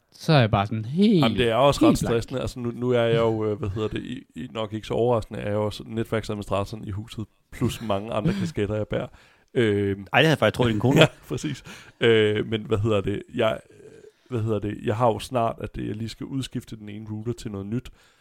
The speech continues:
Speaker 2: og det er sådan rimelig stress, det er sådan, hvor at det, øh, hvad hedder det, vi har jo også, øh, svoger boende, så det er det der, og han spiller meget, så det er sådan lige med at finde et passende servicevindue, hvor man ikke kommer til,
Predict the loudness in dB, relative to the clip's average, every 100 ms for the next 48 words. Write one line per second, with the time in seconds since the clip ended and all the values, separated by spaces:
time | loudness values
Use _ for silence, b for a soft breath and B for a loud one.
0 | _ _ _ -4 -2 -2 -4 -6 -4 -4
1 | -6 -6 -2 -2 -2 -4 -4 -2 -2 -2
2 | -8 -10 -6 -4 -4 -6 -10 -10 -10 -12
3 | -16 -12 -8 -8 -8 -10 -10 -6 -2 -2
4 | -2 -2 -2 -10 b b b -10 -2 -2
5 | 0 2 0 0 -4 -6 -2 0 0 0
6 | -2 -4 -4 -4 -4 -4 -4 -2 -4 -4
7 | -4 -4 -4 -8 -6 -4 -4 -6 -2 0
8 | 0 -4 -6 -6 -6 b b b 0 0
9 | -2 -6 -6 -6 -4